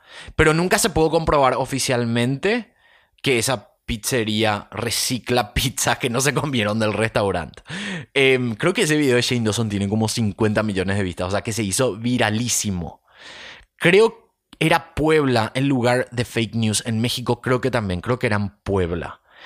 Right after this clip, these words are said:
Está el video, les voy a dejar en la descripción ese video para que vayan a ver. Es muy interesante, es uno de mis videos que para mí tiene un mensaje mucho más <laughs> positivo que cualquiera de los otros.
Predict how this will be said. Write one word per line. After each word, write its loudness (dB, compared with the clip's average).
Está 0
el 4
video, 4
les 2
voy 2
a 4
dejar 0
en -2
la 0
descripción -2
ese -2
video -2
para -2
que -2
vayan 0
a 0
ver. -2
Es 0
muy 0
interesante, 0
es -2
uno 0
de 2
mis 2
videos 4
que -2
para 4
mí 0
tiene -2
un -2
mensaje -2
mucho -4
más -4
<laughs> -20
positivo -2
que -2
cualquiera 0
de 0
los 0
otros. -2